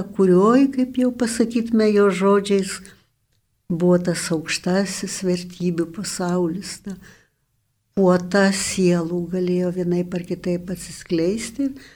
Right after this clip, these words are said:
Jis pats buvo didis, tų suvargusių, mm,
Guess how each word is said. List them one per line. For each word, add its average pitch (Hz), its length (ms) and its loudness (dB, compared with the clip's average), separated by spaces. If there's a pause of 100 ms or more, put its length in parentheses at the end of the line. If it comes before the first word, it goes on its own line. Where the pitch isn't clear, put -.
(1700)
Jis 180 340 -2
pats - 420 -6
buvo 180 400 -2
didis, 220 880 -6 (260)
tų 190 280 -8 (840)
suvargusių, 202 1200 0 (580)
mm, 180 540 -8